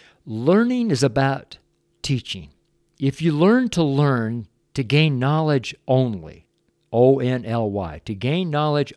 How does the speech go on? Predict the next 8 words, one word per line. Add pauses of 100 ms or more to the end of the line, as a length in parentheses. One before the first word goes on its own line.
only, (720)
then
what
you
are
learning
will
actually